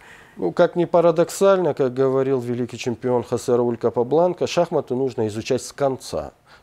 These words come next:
то есть с матовых задач. Мат в один ход, это позволяет, с одной стороны, м, запоминать,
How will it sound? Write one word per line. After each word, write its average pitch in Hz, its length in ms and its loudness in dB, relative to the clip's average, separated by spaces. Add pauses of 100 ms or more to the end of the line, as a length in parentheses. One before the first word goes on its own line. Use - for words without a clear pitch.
то 170 160 2
есть 180 260 -4
с - 120 -10
матовых 113 500 0
задач. 92 580 -6 (240)
Мат 135 300 0
в 127 80 0
один 123 260 2
ход, 214 380 -4
это 139 200 -2
позволяет, 127 640 0
с - 60 -8
одной 113 300 -2
стороны, 110 840 0 (440)
м, - 60 -14 (920)
запоминать, 117 880 0